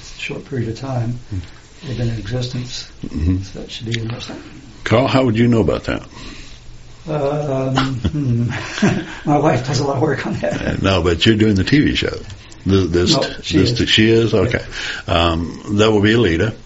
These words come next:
Speaker 2: and she's gonna be, uh, hosting the T V show, and she's the, the founder and president of the Freedom from Religion here in Knoxville?
Speaker 1: Yeah, she started
Speaker 2: Right.
Speaker 1: the chapter.
Speaker 2: Okay.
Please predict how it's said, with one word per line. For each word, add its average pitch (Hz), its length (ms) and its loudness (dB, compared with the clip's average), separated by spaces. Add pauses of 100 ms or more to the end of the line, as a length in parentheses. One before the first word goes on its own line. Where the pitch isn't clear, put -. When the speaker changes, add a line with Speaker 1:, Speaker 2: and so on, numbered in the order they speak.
(100)
Speaker 2:
and 92 240 2
she's 95 260 2
gonna 95 180 4
be, 87 280 2
uh, 80 300 -2 (320)
hosting 104 360 4
the 98 60 2
T 98 160 4
V 92 140 2
show, 82 240 2
and 82 100 0
she's 101 300 2
the, 85 60 -2
the 82 540 0
founder 98 580 4
and 90 120 2
president 113 520 4
of 104 180 2
the 101 220 2
Freedom 107 260 2
from 98 160 0
Religion 104 380 2
here 107 140 2
in 104 100 4
Knoxville? 123 500 0
Speaker 1:
Yeah, - 160 -6
she 139 140 -8
started - 240 0
Speaker 2:
Right. - 80 -2
Speaker 1:
the - 40 -6
chapter. - 380 -8 (220)
Speaker 2:
Okay. 78 240 -2